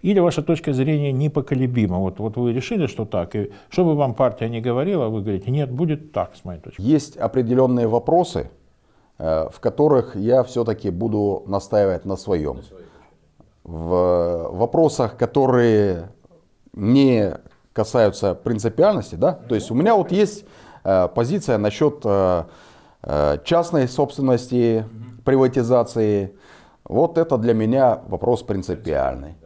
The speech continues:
Speaker 2: Да. Всё остальное я готов прислушиваться.
Speaker 1: К мнению других.
Speaker 2: Да.
Speaker 1: Мгм. А вы вообще умеете находить компромиссы и в жизни, и в работе? Вообще вы категоричны?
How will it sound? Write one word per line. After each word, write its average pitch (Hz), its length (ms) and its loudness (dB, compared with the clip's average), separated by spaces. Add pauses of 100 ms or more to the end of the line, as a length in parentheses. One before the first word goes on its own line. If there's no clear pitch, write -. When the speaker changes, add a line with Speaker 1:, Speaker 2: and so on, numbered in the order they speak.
(220)
Speaker 2:
Да. 69 180 -14 (520)
Всё 170 240 2
остальное 156 720 2
я 127 500 2 (140)
готов 110 300 -2
прислушиваться. 87 760 -12 (340)
Speaker 1:
К - 80 -12
мнению 104 280 0
других. 87 400 -10
Speaker 2:
Да. - 300 -8
Speaker 1:
Мгм. 82 220 -16 (480)
А 110 80 0
вы 143 80 2
вообще 175 220 -2
умеете 302 260 -4
находить 151 320 0
компромиссы 120 680 -2
и - 20 -4
в 95 60 -4
жизни, 131 380 -2
и - 20 -2
в 95 80 -6
работе? 107 500 -4
Вообще 104 220 -8
вы 123 220 -2
категоричны? 123 880 -6